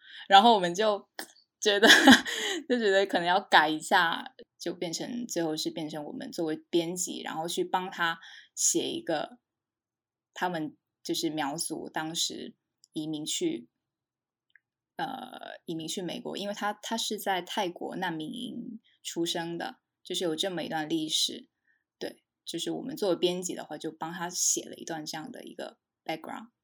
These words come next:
嗯，然后食谱的话就是他来，他来写。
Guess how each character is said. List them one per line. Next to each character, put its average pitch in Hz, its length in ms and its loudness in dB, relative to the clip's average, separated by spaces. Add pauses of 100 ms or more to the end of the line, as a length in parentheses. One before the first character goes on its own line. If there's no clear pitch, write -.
(320)
嗯， 233 160 -14 (360)
然 170 140 -8
后 185 60 -2
食 160 220 4
谱 151 180 -12
的 143 120 -12
话 151 160 -6
就 165 80 -12
是 151 200 -8
他 - 260 -8
来， 156 260 -12 (220)
他 160 160 -10
来 - 140 -12
写。 - 280 -8